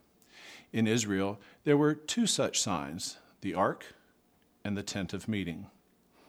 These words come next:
The Little Rock Catholic Study Bible notes that the Ark of the Covenant symbolized the abiding presence of God with the people. God was enthroned above the cherubim, the guardians of the ark.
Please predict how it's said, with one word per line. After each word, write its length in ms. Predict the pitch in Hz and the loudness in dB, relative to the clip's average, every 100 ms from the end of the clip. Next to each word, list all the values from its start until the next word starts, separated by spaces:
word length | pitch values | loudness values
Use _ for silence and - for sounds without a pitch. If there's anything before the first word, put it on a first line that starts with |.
| - - - - | -20 -20 -18 -2
The 120 | 151 | 4
Little 180 | 147 170 | 8 10
Rock 240 | 135 123 | 8 8
Catholic 380 | - 127 - 113 | 4 4 2 -2
Study 320 | - 127 135 | 0 4 4
Bible 360 | 107 92 92 104 | 4 2 0 0
notes 340 | 101 131 143 - | 0 0 0 0
that 300 | 90 95 - - - - | 0 -2 -6 -20 -20 -4
the 140 | - 156 | 2 8
Ark 300 | 160 202 202 | 8 8 6
of 100 | 185 | 0
the 100 | 170 | 0
Covenant 500 | - 113 110 120 - | 0 0 0 -2 -2
symbolized 800 | - 185 208 180 151 151 151 151 | 2 4 6 8 8 6 4 0
the 100 | 120 | -2
abiding 560 | 110 123 143 156 165 | 2 4 6 6 2
presence 460 | 147 151 143 139 131 | 2 2 2 2 0
of 140 | 135 | -2
God 340 | 123 117 113 110 | -2 0 0 0
with 180 | 110 - | -4 -6
the 80 | |
people. 500 | 107 110 95 80 85 - _ _ - - - - | -6 -6 -6 -8 -14 -18 _ _ -20 -20 -20 2
God 220 | 165 175 | 8 8
was 160 | 180 165 | 8 6
enthroned 560 | 165 - 175 175 151 | 4 6 6 8 8
above 280 | 127 120 113 | 6 2 0
the 80 | 113 | 0
cherubim, 680 | - 147 143 104 90 87 85 - - | 2 4 4 2 -2 -4 -6 -14 -12
the 80 | 113 | -4
guardians 540 | 127 127 131 107 95 | 2 4 4 2 0
of 120 | 104 | -2
the 140 | 98 107 | -2 0
ark. 400 | 123 101 - | 2 0 -4